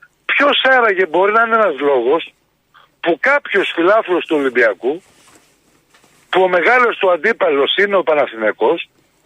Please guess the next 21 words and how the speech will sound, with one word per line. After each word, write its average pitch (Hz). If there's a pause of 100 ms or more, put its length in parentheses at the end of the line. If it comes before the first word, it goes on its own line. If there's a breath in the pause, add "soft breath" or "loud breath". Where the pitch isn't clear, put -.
(160)
τους -
κάνει 269
να 214
λένε, 220 (380)
έστω 262
και 214 (400)
μουρμουριτά, 190 (520 soft breath)
«Ε, 285 (140)
ας -
το 220
πάρει 262
ο 240
Παναθηναϊκός». 214 (1160)
Εγώ 190
έχω 214
ακούσει 247
φίλους 247
μου 135
να 139
το 156
λένε. 185